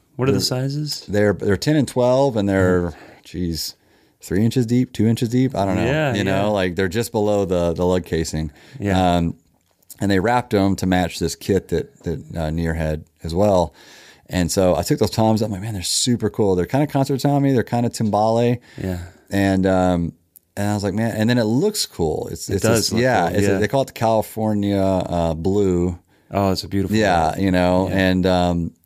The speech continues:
Speaker 2: and so I was like, "Man," also just the, the prop on stage.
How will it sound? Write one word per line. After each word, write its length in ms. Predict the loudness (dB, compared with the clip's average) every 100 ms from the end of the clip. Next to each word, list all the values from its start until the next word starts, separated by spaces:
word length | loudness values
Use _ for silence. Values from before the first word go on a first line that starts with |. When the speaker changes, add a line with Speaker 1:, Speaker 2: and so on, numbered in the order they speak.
| _
Speaker 2:
and 160 | -6 -2
so 140 | 0 2
I 40 |
was 120 | 2
like, 280 | 2 0 -2 _ _ _ _ _ _ _ _ _ -4
"Man," 220 | 0 2
also 220 | 0 2
just 180 | 0 -2 _ -20 -6
the, 220 | 0 2
the 120 | 0
prop 400 | -2 0 0 2
on 160 | 0 0
stage. 640 | 0 0 0 -4 -8 -12